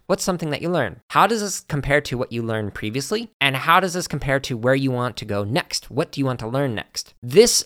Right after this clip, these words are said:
approach was heavily informed by these writings on Curer, this autobiographical narrative of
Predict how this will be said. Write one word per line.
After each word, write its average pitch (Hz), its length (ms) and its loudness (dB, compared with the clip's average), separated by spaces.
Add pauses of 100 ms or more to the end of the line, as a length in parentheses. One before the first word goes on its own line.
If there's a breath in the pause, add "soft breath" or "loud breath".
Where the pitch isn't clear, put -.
approach 160 460 0
was 135 120 -4
heavily 185 540 2
informed 135 500 0
by 117 380 4
these 110 380 -2
writings 131 540 0
on 110 200 -4
Curer, - 500 -2 (120)
this - 220 -6
autobiographical 143 720 4
narrative 113 480 0
of 98 280 -4